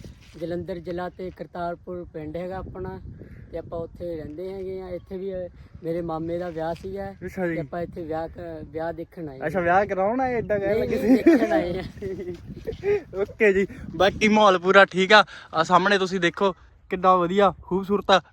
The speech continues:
Speaker 2: ਅੱਗੇ, ਅੱਗੇ ਤੁਹਾਨੂੰ ਦਿਖਾਉਂਦੇ ਆ, ਬਣੇ ਰਹੋ ਜੀ। ਹੁਣ ਆਪਾਂ ਜਾਵਾਂਗੇ ਉੱਥੇ ਟਰੈਕਿੰਗ ਕਰਨ, ਆ ਜੋ ਸਾਹਮਣੇ ਤੁਹਾਨੂੰ ਦਿਖ ਰਿਹਾ, ਆਹ ਵਾਲਾ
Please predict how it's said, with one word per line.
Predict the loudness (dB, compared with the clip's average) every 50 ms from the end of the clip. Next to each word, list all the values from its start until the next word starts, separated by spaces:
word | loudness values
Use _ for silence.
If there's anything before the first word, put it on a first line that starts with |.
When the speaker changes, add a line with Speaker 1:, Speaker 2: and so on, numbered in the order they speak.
| -6 -6
Speaker 2:
ਅੱਗੇ, | -2 4 6 6 6 6 4 0 -6
ਅੱਗੇ | -2 2 2 4
ਤੁਹਾਨੂੰ | 4 4 4 2
ਦਿਖਾਉਂਦੇ | 0 0 0 2 4 4 4
ਆ, | 6 4 4
ਬਣੇ | 2 2 0 2 2 2 2
ਰਹੋ | 4 2 2
ਜੀ। | 2 0 -6 -10 -10 -12 -12 -12 -12 -14 -18 -16 -14 -10 -8 -8 -8 -8 -8 -10 -10 -10 -12 -12 -12 -2 2 6
ਹੁਣ | 8 8
ਆਪਾਂ | 8 8 8 6 8
ਜਾਵਾਂਗੇ | 10 8 8 8 6 4 4 2
ਉੱਥੇ | 2 2 0 0 -2 -2 -2
ਟਰੈਕਿੰਗ | 0 0 0 0 0 -4 -4 -2
ਕਰਨ, | -2 -2 -2 -4 -8 -10 -10 -10 -12 -12 -14 -16 -14 -14 -12 -10 -8
ਆ | -6
ਜੋ | -6 -4 -4 -4 -6
ਸਾਹਮਣੇ | -6 -6 -6 -4 -4 -2 -2 -2 -2
ਤੁਹਾਨੂੰ | -2 -4 -4 -6 -6 -4
ਦਿਖ | -6 -4 -4 -4
ਰਿਹਾ, | -4 -4 -4 -4 -6 -8 -8 -4 -2 0 0 -2 -2 -6 -12 -12 -12 -10 -10 -12 -10 -12 -14 -14 -16 -16 -12 -6
ਆਹ | -4 -2 0 0 0
ਵਾਲਾ | 0 0 0 -2